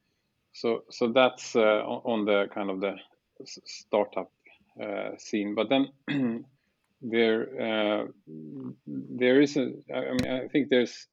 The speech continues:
increased interest, and I, I, I can see the activity have started to grow, uh, a lot more in the last kind of twelve, eighteen months. And, uh, I don't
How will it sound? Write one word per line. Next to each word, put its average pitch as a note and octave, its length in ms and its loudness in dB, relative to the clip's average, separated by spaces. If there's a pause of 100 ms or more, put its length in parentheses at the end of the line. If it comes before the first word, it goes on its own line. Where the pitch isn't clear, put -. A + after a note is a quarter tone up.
(320)
increased C#3 720 0
interest, B2 560 0
and A#2 180 -4
I, A2+ 400 0
I, A2+ 520 -6
I A2 40 -4
can A2 160 -4
see A#2 480 2 (400)
the B2 60 0
activity A2+ 580 0
have G2+ 340 -2 (160)
started A2 720 0 (540)
to G2+ 220 -2
grow, G#2+ 500 6 (200)
uh, G#2 340 -4
a - 20 -4
lot G2+ 180 -2 (100)
more F#2+ 360 -4 (520)
in - 80 -10
the G2+ 80 -8
last G2 380 -2 (200)
kind G2 140 -6
of F#2+ 140 -10 (180)
twelve, F#2+ 260 -4 (460)
eighteen G2+ 440 -8
months. - 420 -14 (720)
And, G2+ 340 -4
uh, G2 260 -2
I A2 40 -6
don't A2 240 -4